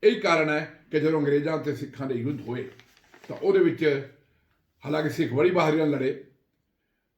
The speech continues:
ਇਹੋ ਜਿਹੇ ਬੰਦੇ ਸਨ ਜਿਹੜੇ ਲੀਡਰ ਸਨ, ਬੜੇ ਜਿਹੜੀ ਬਹਾਦਰੀ ਨਾਲ ਲੜੇ, ਕੁਰਬਾਨ ਹੋ ਗਏ, ਸ਼ਹੀਦੀਆਂ ਦੇ ਦਿੱਤੀਆਂ, ਲੇਕਿਨ ਜਿਹੜੇ ਵਿੱਚ ਲੋਕੀ ਇਹੋ ਜਿਹੇ ਸਨ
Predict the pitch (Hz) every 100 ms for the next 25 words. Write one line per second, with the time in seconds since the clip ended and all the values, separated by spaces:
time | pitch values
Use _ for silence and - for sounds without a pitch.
0 | - 143 156 143 143 131 151 147 147 147
1 | 131 123 120 139 135 143 135 139 127 117
2 | 127 135 123 131 127 120 117 131 127 120
3 | 123 113 113 165 151 - 117 - 143 170
4 | 160 117 - _ _ _ _ _ _ _
5 | _ _ _ 123 160 165 156 - - _
6 | _ 139 - 175 180 196 202 165 143 -